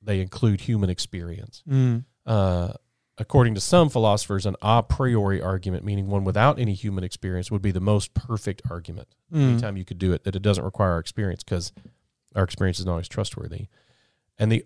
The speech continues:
Speaker 1: only sound, uh, a priori argument for the existence of God is the ontological, um, which means by the nature of God's own nature, he must exist. And it's a, it's a great one.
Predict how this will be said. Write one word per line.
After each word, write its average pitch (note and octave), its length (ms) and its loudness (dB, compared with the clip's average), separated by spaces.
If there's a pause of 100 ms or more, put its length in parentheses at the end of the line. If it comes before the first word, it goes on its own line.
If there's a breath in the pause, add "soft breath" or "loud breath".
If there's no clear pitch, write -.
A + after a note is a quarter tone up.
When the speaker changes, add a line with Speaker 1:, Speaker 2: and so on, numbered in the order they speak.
Speaker 1:
only C3 680 6
sound, G2+ 960 2 (400)
uh, G2 220 2 (160)
a G#2+ 440 4 (180)
priori F#2+ 600 2
argument F#2+ 440 0
for - 80 -6
the F#2+ 80 0
existence F2+ 440 -6
of - 80 -12
God G2 320 -4
is G#2 160 -10
the D2+ 220 -6 (460)
ontological, G#2 1000 0 (640)
um, F#2 320 2
which - 200 0
means G#2 220 2
by G#2 220 4
the G2+ 120 2
nature A2+ 360 2
of G2 100 0
God's G2+ 300 2
own F#2+ 220 0
nature, F#2+ 420 -2
he F#2+ 140 -2
must F2+ 260 -4
exist. E2+ 580 -6 (280)
And F#2+ 200 0
it's F#2+ 140 -4
a, E2+ 140 -4 (180)
it's C#3 140 0
a E3+ 40 0
great B2+ 500 6
one. G2+ 200 0